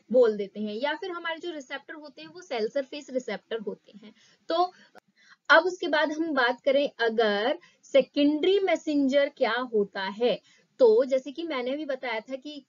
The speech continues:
मान लीजिए कोई भी हमारा लिगैंड इस surface पर आके bind हुआ, अ, receptor पर आकर bind हुआ, तो ये receptor हमारा activate हो गया। अब इस receptor के activate होते ही क्या हो जाएगा कि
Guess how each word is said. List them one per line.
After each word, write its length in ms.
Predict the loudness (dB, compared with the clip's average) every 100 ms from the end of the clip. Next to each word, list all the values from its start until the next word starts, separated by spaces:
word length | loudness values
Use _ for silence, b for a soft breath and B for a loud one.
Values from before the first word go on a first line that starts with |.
| -10
मान 200 | -8 -6
लीजिए 260 | -8 -10
कोई 300 | -2 4 4
भी 100 | 2
हमारा 360 | -8 -6 -6 -4
लिगैंड 520 | -4 -2 -2 -2 -6 -4
इस 260 | -2 -2 -2
surface 640 | -2 -2 -8 -6 -4 -4
पर 160 | -4 -8
आके 300 | -6 -6 -6
bind 320 | -8 -8 -8
हुआ, 200 | -4 -4
अ, 40 | -6 -16 -8
receptor 540 | -6 -6 -4 -6 -6 -8
पर 180 | -6 -8
आकर 340 | -8 -6 -8
bind 340 | -6 -8 -8
हुआ, 200 | -8 -8 -8 b b -6
तो 80 |
ये 180 | -2 0
receptor 420 | -2 -4 -6 -4
हमारा 280 | -4 -2 -4
activate 560 | -4 -6 -4 0 2 0
हो 80 | -4
गया। 140 | -4
अब 200 | -2 -2
इस 140 | -2
receptor 520 | -6 -8 -6 -6 -6 -8
के 120 | -8
activate 480 | -10 -8 -8 -8 -10
होते 180 | -8
ही 140 | -6 -8
क्या 240 | -6 -2
हो 120 | -2
जाएगा 560 | 0 -2 -2 0 0 0 _ B B B -2
कि 220 | 0